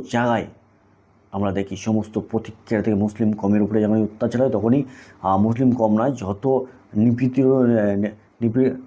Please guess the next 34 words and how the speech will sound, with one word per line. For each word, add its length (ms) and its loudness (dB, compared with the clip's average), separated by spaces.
নিপীড়িত, 440 2
লাঞ্ছিত, 480 2
বঞ্চিত 420 0
মানুষের 420 2
আওয়াজ, 340 0
কণ্ঠ 300 -4
হয়ে 260 -2
ব্যারিস্টার 360 -4
আসাদুদ্দিন 400 0
বাইসি, 320 0
আহ, 280 -2
চিৎকার 320 -2
করে। 200 -4
আর 100 0
এই 120 4
বাংলায় 420 2
নওশাদ 340 -2
সিদ্দিকী 320 -2
ভাইজানের 380 0
মতন 280 0
আর 120 -4
কাউকে 320 -2
চিল্লাতে 380 -2
দেখি 180 -4
না। 80 -8
কেন 200 0
জানেন? 220 0
এরা 180 0
কারুর 240 0
গোলামি 380 0
করে 240 -6
না, 100 -16
এদের 280 -2
ঘন্টাটা 600 0